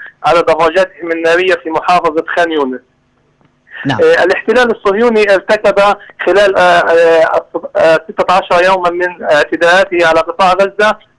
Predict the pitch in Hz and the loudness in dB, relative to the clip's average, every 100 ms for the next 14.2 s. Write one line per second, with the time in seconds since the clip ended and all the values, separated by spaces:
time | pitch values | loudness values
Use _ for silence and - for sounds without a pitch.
0 | _ 190 196 196 226 214 208 202 190 _ | _ 0 0 2 0 0 -2 -6 -6 _
1 | _ 196 202 - 196 180 175 208 190 196 | _ -2 -2 2 2 2 0 -2 0 -2
2 | 196 170 190 190 180 - 208 156 170 202 | 0 0 2 2 0 -2 0 0 2 4
3 | 190 - 196 185 - - 185 196 190 196 | 2 0 -2 -2 -4 -6 -2 0 2 0
4 | 190 _ _ 165 180 180 185 196 185 185 | -2 _ _ -6 -2 0 2 2 2 2
5 | 190 190 - _ 156 - 180 202 359 - | 2 0 -6 _ 0 2 2 -2 -8 -6
6 | 185 175 185 202 185 175 175 170 190 190 | -4 -2 0 0 0 -2 0 0 0 -2
7 | 170 185 196 202 214 - - - 170 220 | 0 -2 2 0 -2 -10 -8 -6 0 -2
8 | - 185 196 190 202 190 190 190 180 - | 0 -2 0 2 2 2 0 -4 -6 -4
9 | 208 196 175 175 196 185 175 175 - 165 | -2 2 0 0 -2 0 -2 -4 -2 -2
10 | 190 196 196 _ - - - 175 175 170 | 0 -2 -2 _ -20 -20 -2 2 2 2
11 | 175 180 175 180 208 190 190 185 190 185 | 0 0 0 2 0 0 -2 0 -2 0
12 | 170 - 190 185 180 180 175 - 190 185 | -4 -2 0 2 0 -2 -4 -2 0 2
13 | - 175 180 185 180 _ - 170 180 170 | 0 0 0 0 -8 _ -10 -6 -4 -2
14 | 156 131 | -2 -2